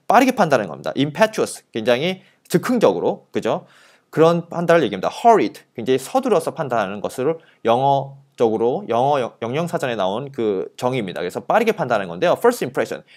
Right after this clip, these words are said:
And first impression이니까 뭐예요? 첫 인상, 첫 번째 그 인상을 줄 때요. 그죠? 그런 빠른 판단, 그 첫 번째 탁탁탁 빠르게 해가는 것에 대한 책이라고 합니다. 그죠? It's가 뭘 받아요? 이 블링크란 책이죠.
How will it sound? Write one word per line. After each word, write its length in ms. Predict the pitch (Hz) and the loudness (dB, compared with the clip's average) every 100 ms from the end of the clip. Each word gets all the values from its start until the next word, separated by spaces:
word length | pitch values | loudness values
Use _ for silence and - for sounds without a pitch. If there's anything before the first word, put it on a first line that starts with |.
| _ | _
And 80 | 117 117 | -6 -2
first 200 | 220 175 | -2 -2
impression이니까 520 | 135 190 180 139 113 | -4 -6 -6 -4 -2
뭐예요? 260 | 95 107 | 0 -2
첫 200 | - 208 - | -2 -8 -6
인상, 320 | 117 104 90 | -8 -6 -8
첫 160 | - 202 | -8 -4
번째 360 | 214 - 165 | -4 0 -2
그 240 | 131 113 107 | 0 0 0
인상을 320 | 131 165 151 | -2 -4 -4
줄 180 | 101 87 | -8 -8
때요. 220 | 78 69 | -6 -6
그죠? 240 | 110 107 - - - - | -4 -4 -6 -20 -20 2
그런 300 | 160 165 165 | 4 4 6
빠른 260 | 202 202 | 2 2
판단, 360 | 196 170 156 165 | 0 0 2 0
그 80 | 131 | 0
첫 160 | - 214 | -2 -2
번째 400 | 190 170 165 165 _ | 2 2 2 0 _
탁탁탁 420 | - - 196 180 | -10 -6 -6 -4
빠르게 260 | - 208 190 | 0 2 2
해가는 540 | 196 - - 131 139 | 0 -2 0 0 0
것에 240 | 127 113 123 | -2 -2 -2
대한 460 | 110 110 170 214 - _ _ _ | 2 4 4 2 -10 _ _ _
책이라고 720 | - 247 240 208 143 147 190 196 | -4 0 2 4 4 4 0 0
합니다. 340 | 180 107 80 | -4 -4 -4
그죠? 220 | 92 143 | -4 -2
It's가 520 | - 160 - 202 214 | -2 -6 -2 4 4
뭘 200 | 117 127 | 4 2
받아요? 220 | 117 95 131 | 4 4 2
이 160 | 143 143 | -2 -2
블링크란 460 | 147 180 180 160 | -2 -2 0 -2
책이죠. 420 | - 202 110 71 | -2 -6 -6 -8